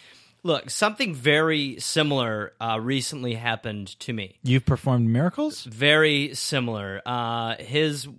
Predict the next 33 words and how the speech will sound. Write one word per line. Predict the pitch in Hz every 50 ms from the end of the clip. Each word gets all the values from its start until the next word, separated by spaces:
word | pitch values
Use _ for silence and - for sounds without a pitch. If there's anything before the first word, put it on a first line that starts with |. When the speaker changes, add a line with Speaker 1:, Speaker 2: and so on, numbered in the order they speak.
| - _ -
Speaker 1:
his | - 123 147 143 143 135 120 113 113 127 123 - -
with | 131 131 131 120 107
that, | 147 156 165 165 165 -
uh, | 143 139 143 143
mine | 135 139 143 151 151
happened | 147 143 135 - 131 123
with | 117 117 110
Diet | - 131 131 131 123 120
Mountain | 127 123 117 107 104 110 107
Dew, | 104 151 175 185 151 123 110 104 101 101 - _ _ _ _ _ _ _
uh, | - 117 110 107 104
which | 104 113 107 -
is | 117 101
the | 127
best | 120 147 151 160 147 - 139
of | 113
the | 110
diet | 107 113 104 104 101
energy | 101 101 98 95 87 90 92
drinks. | - - 92 90 87 90 90 - - - - - - - - - _
And, | - 135 135 135 135 131
uh, | 131 127 123 120 117 117 113 113 - - -
w-, | 143 143 143
basically | 147 190 196 190 196 214
what | 190 185
happened | 165 170 170 170 170 170 156
was | 147 143 135 139
a | 147 156
lot | 147 156 170 185
of | 185
times | 190 175 160
I'll | 165 156 147
go, | 139 131 147 143 143 143 139